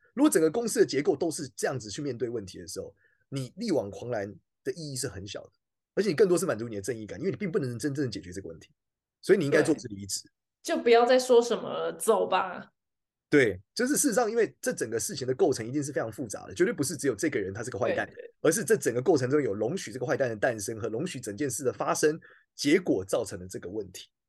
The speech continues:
Speaker 2: 哦，我知道了。假设这个，这间公司是一个金融公司，然后他就是，呃，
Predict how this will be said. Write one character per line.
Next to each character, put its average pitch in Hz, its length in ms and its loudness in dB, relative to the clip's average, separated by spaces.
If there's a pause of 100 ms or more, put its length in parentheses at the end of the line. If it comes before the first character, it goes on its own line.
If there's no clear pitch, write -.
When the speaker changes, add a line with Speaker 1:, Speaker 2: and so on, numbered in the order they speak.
(280)
Speaker 2:
哦， 254 100 6
我 220 120 8
知 247 140 -4
道 233 240 2
了。 - 240 -12 (240)
假 202 180 2
设 302 280 4
这 277 160 -2
个， 254 80 6
这 233 80 2
间 240 200 2
公 226 200 0
司 233 80 0
是 240 80 -2
一 - 20 -2
个 196 80 -2
金 220 320 -4
融 170 180 -4
公 165 240 -6
司， 170 280 -8
然 165 120 -4
后 214 220 6
他 214 160 4
就 208 80 4
是， 208 500 -4 (180)
呃， 165 200 0